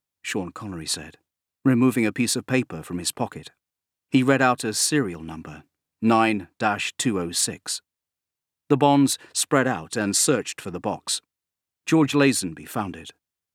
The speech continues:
It was at head height and was one of the smaller boxes. "Mister Brosnan, if you will," Daniel Craig said. Pierce Brosnan studied the lock.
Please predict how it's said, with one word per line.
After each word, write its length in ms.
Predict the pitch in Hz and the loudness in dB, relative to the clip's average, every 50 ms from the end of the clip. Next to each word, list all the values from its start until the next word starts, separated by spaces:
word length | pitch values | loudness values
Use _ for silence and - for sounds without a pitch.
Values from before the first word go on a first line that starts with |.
| _ _ _ _ _ _ | _ _ _ _ _ _
It 100 | 151 147 | -2 2
was 220 | - 165 151 135 170 | 4 4 4 4 2
at 120 | 165 - | 0 0
head 220 | - 160 165 - 127 | 0 0 0 0 0
height 420 | 123 139 110 87 82 - - - - | -2 -2 -2 -2 -4 -8 -8 -8 -4
and 240 | - 120 117 113 104 | -2 0 0 0 0
was 260 | 107 117 113 101 - | 0 0 0 0 0
one 140 | 120 123 127 | 2 2 2
of 100 | 127 - | 2 0
the 80 | 139 | 0
smaller 460 | 127 - - 160 165 151 113 87 78 | 0 0 2 2 2 0 0 -2 -6
boxes. 520 | - - 90 80 - - - 71 - - - - _ _ _ _ _ _ _ _ _ _ _ _ _ _ _ _ _ _ _ - | -10 -10 -10 -8 -6 -8 -8 -6 -8 -10 -10 -10 _ _ _ _ _ _ _ _ _ _ _ _ _ _ _ _ _ _ _ 0
"Mister 480 | 120 123 127 120 - - - 135 131 107 | 2 2 4 4 2 4 4 4 4 4
Brosnan, 580 | 107 131 151 160 147 - 156 165 180 190 190 - _ _ _ _ _ _ _ _ | 4 4 4 4 4 4 2 2 2 0 -2 -6 _ _ _ _ _ _ _ _
if 260 | - 95 98 98 - 104 | -2 0 0 0 0 0
you 160 | 104 110 107 | 0 0 2
will," 400 | 101 110 127 151 165 165 147 _ _ _ _ _ _ _ _ | 2 2 2 2 2 0 -6 _ _ _ _ _ _ _ _
Daniel 380 | - 120 104 90 85 82 78 78 | -2 -2 -2 -2 -4 -8 -12 -14
Craig 340 | - - 104 90 82 76 - | -12 -10 -10 -10 -8 -8 -6
said. 260 | - - 82 73 - _ _ _ _ _ _ _ _ _ _ _ _ _ _ _ _ _ _ _ _ _ _ | -6 -6 -8 -10 -16 _ _ _ _ _ _ _ _ _ _ _ _ _ _ _ _ _ _ _ _ _ _
Pierce 240 | - - 156 151 - | 4 6 6 6 6
Brosnan 560 | - - 147 143 131 - 127 113 110 104 - | 4 4 4 4 4 4 2 0 0 0 -2
studied 460 | - - - - 147 127 - 87 80 - | -2 -2 0 0 0 -2 -2 -6 -10 -10
the 100 | 95 87 | -10 -8
lock. 320 | 92 82 - - - - | -8 -10 -10 -12 -16 -20